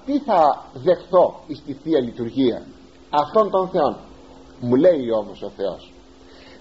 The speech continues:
«Θες να με δεχθείς; Τι έχεις να μου δώσεις;» «Κύριε, τι να σου δώσω;» «Ό,τι να σου δώσω είναι από τα ειδικά σου». «Όχι, θα μου δώσεις εκ των ειδικών μου,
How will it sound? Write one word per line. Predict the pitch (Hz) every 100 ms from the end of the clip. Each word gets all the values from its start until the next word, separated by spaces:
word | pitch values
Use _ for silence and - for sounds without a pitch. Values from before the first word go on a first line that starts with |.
| -
«Θες | 156 156
να | 185
με | 175
δεχθείς; | 143 135 254 269 - - - - - - - - - -
Τι | 269
έχεις | 214 131
να | 117
μου | 113
δώσεις;» | 110 104 - - - - - - - - - - - - - - - -
«Κύριε, | 311 277 262
τι | 214
να | 180
σου | 127 101
δώσω;» | 104 101 - - - - - - - - - - - - - - - - - - - -
«Ό,τι | - 208 226
να | 233
σου | - 147
δώσω | 123 113 - 165 202 - - -
είναι | 180 202
από | 220 202
τα | 202
ειδικά | 196 185 196 180 113
σου». | - - -
«Όχι, | - 147 165 -
θα | -
μου | 113 123
δώσεις | 165 190 - - - - - - - - - -
εκ | 131 131
των | - 127
ειδικών | 120 113 - 226 202 147
μου, | 202